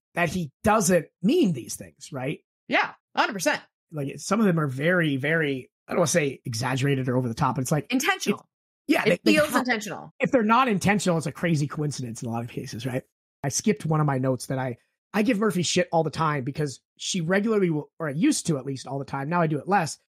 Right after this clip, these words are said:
Speaker 1: but she regularly just would say stuff like, "I'm a cop. It's who I am." And like, you know, like,
Speaker 2: Yeah.
Speaker 1: and she very much says to Harry that being a cop isn't her identity. And I feel like she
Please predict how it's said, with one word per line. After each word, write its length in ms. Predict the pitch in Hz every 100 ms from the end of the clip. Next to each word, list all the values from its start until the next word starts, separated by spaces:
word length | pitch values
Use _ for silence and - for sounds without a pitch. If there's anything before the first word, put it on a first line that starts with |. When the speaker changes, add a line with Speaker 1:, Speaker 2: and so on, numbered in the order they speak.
| -
Speaker 1:
but 120 | 214
she 200 | - 214 _
regularly 580 | 190 294 330 339 277 185 -
just 180 | - 208
would 160 | 170
say 220 | - 196
stuff 320 | 208 - 170 170
like, 200 | 147 - _ -
"I'm 80 | 180
a 60 |
cop. 340 | - 196 143 - -
It's 120 | 135
who 120 | 208
I 100 | 180
am." 360 | 180 175 151 131
And 80 | 123
like, 100 | 127
you 80 | 175
know, 100 | 156
like, 140 | 156 139 _ _ _
Speaker 2:
Yeah. 160 | 151 147 -
Speaker 1:
and 100 | 226
she 140 | - 185
very 320 | 220 277 294 254 -
much 380 | 220 220 - -
says 260 | 202 190
to 80 | 175
Harry 400 | 151 190 180 160
that 220 | 147 156 - _ -
being 180 | 220 226
a 60 |
cop 260 | 180 185 165
isn't 280 | 220 208 208
her 120 | 160
identity. 640 | 127 123 139 123 131 - _
And 100 | 165
I 60 | 180
feel 200 | - 277
like 160 | 262 -
she 200 | -